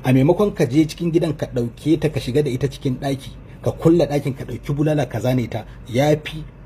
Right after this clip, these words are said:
ka fito waje kana nima mata wai, wai kana so ta gyaru, amma kana shela da ita. To, shi ne wannan. Idan ɗan uwanka yana yin wani abu da bai dace ba,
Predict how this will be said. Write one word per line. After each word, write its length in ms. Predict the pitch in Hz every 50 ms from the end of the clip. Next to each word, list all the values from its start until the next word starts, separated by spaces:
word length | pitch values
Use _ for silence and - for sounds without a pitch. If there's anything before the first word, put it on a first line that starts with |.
| - - - - - - - - - - -
ka 120 | - 117 110
fito 260 | - - - 151 143
waje 200 | 143 120 110 117
kana 220 | 120 139 120 113
nima 240 | 107 110 120 117 104 101
mata 200 | 107 - - 95
wai, 160 | 98 98 - - - - -
wai 100 | 127 127
kana 220 | 127 151 143 131 -
so 120 | - 123
ta 120 | 117 -
gyaru, 240 | 98 - 92 101 107 -
amma 200 | 98 104 110 -
kana 180 | - 131 113 101
shela 260 | - - - 87 87
da 80 | - -
ita. 220 | - - - - - - - - - - - - - - -
To, 80 | 123 110
shi 180 | - - 165
ne 80 | 165 156
wannan. 300 | 127 117 113 110 104 - - - - - - - - - - - - - - - - - - - - - - - - - - - - - - - - - - - - - - - - - - - - -
Idan 200 | 117 123 123 123
ɗan 260 | - 165 170 180 180 - 185
uwanka 440 | 190 185 190 180 - 170 156 151 - - - - - - - - - - - - - - - - - - - - -
yana 200 | 151 160 156 143
yin 160 | 143 135 135
wani 140 | 139 156 185
abu 200 | 190 196 160 143
da 100 | 120 120
bai 120 | 110 113 110
dace 300 | 123 131 131 - - 117
ba, 140 | 120 120